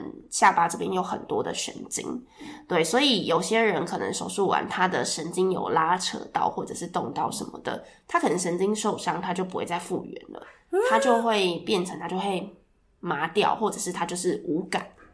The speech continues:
Speaker 1: 就是你可能去摸他的下巴，他不知道你在摸他，因为他可能那边神经已经无感了。
Speaker 2: 什么？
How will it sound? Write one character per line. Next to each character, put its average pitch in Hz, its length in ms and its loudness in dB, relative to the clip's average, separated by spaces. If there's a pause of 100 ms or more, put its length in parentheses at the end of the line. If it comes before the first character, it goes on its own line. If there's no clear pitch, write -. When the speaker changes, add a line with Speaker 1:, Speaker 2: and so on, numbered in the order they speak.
(180)
Speaker 1:
就 233 100 4
是 262 120 4
你 226 160 6
可 233 140 -2
能 85 220 -2
去 180 540 4
摸 196 180 6
他 190 160 6
的 - 60 0
下 - 240 4
巴， - 300 -4
他 294 80 0
不 285 120 0
知 247 80 2
道 214 80 4
你 - 100 -2
在 151 100 -2
摸 139 260 -2
他， - 140 -8 (140)
因 180 80 4
为 196 80 8
他 196 100 2
可 196 120 -6
能 - 60 -2
那 180 60 0
边 180 140 4
神 - 220 0
经 160 120 -4
已 135 60 -2
经 147 160 -4
无 - 260 -4
感 - 140 2 (140)
了。 - 80 -18 (160)
Speaker 2:
什 - 180 8
么？ 381 100 12